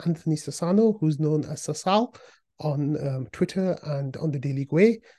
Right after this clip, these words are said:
He's the host of a daily Ethereum news show called The Daily Gwei, uh, also has a newsletter and was the co-founder of eth hub, um, that finished recently, right? So,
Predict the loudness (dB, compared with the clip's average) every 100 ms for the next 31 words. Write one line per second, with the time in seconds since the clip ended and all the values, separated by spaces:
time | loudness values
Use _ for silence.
0 | _ -6 -4 -2 -2 -2 -4 -4 -2 0
1 | -2 -2 -4 -2 0 2 2 0 2 2
2 | 2 -2 -4 -2 -2 2 2 4 4 4
3 | 4 -2 _ _ _ -10 -8 -6 -6 -6
4 | -8 -10 -10 -6 0 0 2 0 0 -2
5 | -4 -6 -6 -4 -2 -4 -4 -6 -4 -2
6 | -2 -2 -2 0 -2 -2 -4 -2 -2 -2
7 | 2 2 2 -4 -20 -20 _ -2 -2 -2
8 | -6 -6 -4 -4 _ _ _ 0 2 2
9 | -2 -2 -6 -2 0 0 -4 0 6 8
10 | 8